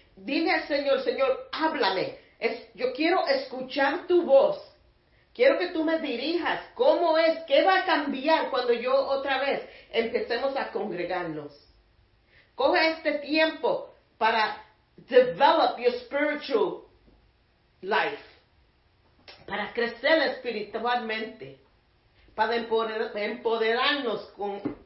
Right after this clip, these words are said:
la palabra de Dios, con nuestro tiempo personal con Dios.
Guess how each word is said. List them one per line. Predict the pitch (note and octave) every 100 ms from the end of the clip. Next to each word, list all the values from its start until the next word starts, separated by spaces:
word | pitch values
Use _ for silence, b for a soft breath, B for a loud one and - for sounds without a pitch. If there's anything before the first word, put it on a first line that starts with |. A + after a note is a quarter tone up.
| b b
la | G3+ A3
palabra | A3 G#3 B3 B3+ B3
de | G3 F#3
Dios, | G#3 G#3+ G#3
con | - G3
nuestro | F#3+ G3+ F#3+
tiempo | A3+ B3 C4
personal | G#3 F3+ G3+ F#3 G3+ G3+
con | - E3 E3
Dios. | F3 D3+